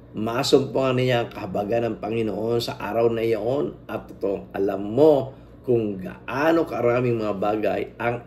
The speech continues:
ipinaglingkod niya sa, ano, sa Efeso." Okay? So, yun po yung, ah,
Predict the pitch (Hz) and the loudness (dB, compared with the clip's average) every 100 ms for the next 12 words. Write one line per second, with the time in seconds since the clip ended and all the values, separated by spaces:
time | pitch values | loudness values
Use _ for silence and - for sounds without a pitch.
0 | - 117 - 113 101 98 101 101 92 104 | -4 -4 0 0 0 -2 -2 -2 0 -2
1 | 98 123 101 82 - - - - - 104 | 0 0 -2 -4 -14 -20 -20 -20 -2 0
2 | 98 90 - - - - - - 95 95 | 0 -4 -12 -20 -20 -20 -8 -6 -4 -6
3 | 85 - - - - - - - - - | -8 -8 -8 -8 -10 -12 -20 -20 -20 -20
4 | - - - - - - - - - 110 | -20 -20 -20 -20 -20 -20 -16 -14 -2 4
5 | 120 151 139 - 123 107 92 - - 127 | 8 8 8 6 6 6 4 -4 0 6
6 | 135 127 147 131 120 110 104 - - - | 6 6 6 10 10 8 2 -8 -18 -20
7 | - - - 107 101 101 98 87 - - | -20 -12 -4 -2 0 -2 -2 -4 -6 -10